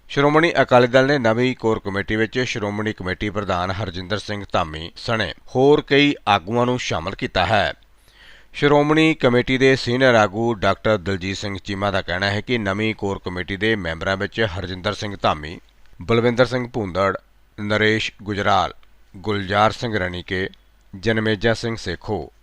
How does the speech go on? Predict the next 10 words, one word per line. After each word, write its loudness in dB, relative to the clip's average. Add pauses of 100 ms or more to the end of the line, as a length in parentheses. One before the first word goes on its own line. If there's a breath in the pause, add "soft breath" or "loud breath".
(100)
ਮਹੇਸ਼ -2
ਇੰਦਰ -4
ਸਿੰਘ -6
ਗਰੇਵਾਲ, -2 (480 soft breath)
ਹੀਰਾ 4
ਸਿੰਘ -4
ਗਾਵੜੀਆ, 2 (180)
ਬਿਕਰਮ -2
ਸਿੰਘ -6
ਮਜੀਠੀਆ, -8